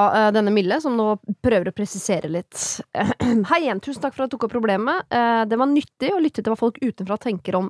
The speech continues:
meg selv. Eh, det var mye fokus på kommunikasjon da dere tok opp mitt problem, og dere syns det beste er at jeg tar opp dette med Turi, så, eh, jeg klarer å nyte disse samlingene med hennes familie.» Jeg gikk jo ikke i detalj i forrige mail, så jeg skal prøve å k-, eh, fatte meg korthet her. Problemet er at jeg rett og slett er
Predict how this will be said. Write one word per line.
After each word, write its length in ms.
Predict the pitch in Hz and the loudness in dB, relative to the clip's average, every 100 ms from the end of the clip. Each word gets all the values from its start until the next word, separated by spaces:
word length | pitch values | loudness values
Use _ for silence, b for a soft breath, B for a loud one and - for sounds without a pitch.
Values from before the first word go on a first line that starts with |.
| - | -2
meg 160 | 202 | -2
selv. 240 | - 170 - _ B B B B B B | -2 -8 -10 _ B B B B B B
Eh, 180 | - 247 | 2 2
det 40 | 277 | 4
var 80 | 311 | 0
mye 120 | 302 | -2
fokus 280 | 269 226 240 | -6 -8 -8
på 80 | 294 | -4
kommunikasjon 640 | 311 294 339 - 392 427 | -2 -2 -4 -4 -2 0
da 60 | 294 | 0
dere 160 | 269 262 | 0 -2
tok 160 | 233 | -2
opp 60 | 220 | -2
mitt 100 | - | -2
problem, 320 | 165 165 185 | -2 0 2
og 220 | 220 226 | 2 2
dere 160 | 240 247 | 2 0
syns 240 | - 208 - | 0 -4 -4
det 80 | 254 | -6
beste 220 | - 202 | -2 -2
er 80 | 180 | -2
at 80 | - | -2
jeg 120 | 226 - | -4 0
tar 320 | 320 202 220 | 2 2 0
opp 80 | 285 | -4
dette 160 | - | -4
med 120 | 247 285 | -4 -2
Turi, 220 | 277 403 349 | 0 0 -2
så, 220 | - 277 277 | 0 0 2
eh, 320 | - 254 247 240 | 0 0 2 2
jeg 160 | 240 - | 2 0
klarer 160 | 240 220 | 0 2
å 20 | |
nyte 280 | 254 202 220 | 2 0 0
disse 160 | 226 214 | -2 0
samlingene 440 | 254 190 160 170 196 | -2 -2 -2 -2 0
med 80 | 196 | 0
hennes 200 | 156 - | 0 -2
familie.» 360 | 160 147 - _ _ - | -4 -4 -10 _ _ -2
Jeg 140 | 214 170 | -2 -2
gikk 100 | - | -4
jo 60 | 185 | -2
ikke 120 | 202 | 0
i 60 | 190 | -2
detalj 260 | 190 165 | -2 -2
i 80 | 175 | 0
forrige 160 | 190 180 190 | -2 -2 -4
mail, 180 | 180 - B B B | -6 -8 B B B
så 80 | 247 | -2
jeg 80 | 240 - | 0 0
skal 160 | 226 233 | 0 2
prøve 200 | 233 185 214 | 0 2 -2
å 60 | |
k-, 100 | - 220 | -2 -2
eh, 100 | 214 | 0
fatte 200 | 240 - | -2 -2
meg 120 | 190 185 | -6 -6
korthet 240 | - 170 160 | -8 -8 -8
her. 80 | - _ _ _ - | -12 _ _ _ -4
Problemet 400 | 277 240 190 180 | 0 2 0 -2
er 60 | - _ | -8 _
at 140 | - 226 | -4 0
jeg 80 | 262 | 0
rett 160 | 208 | -2
og 80 | 240 | -4
slett 200 | 226 226 | -6 -2
er 140 | - | 0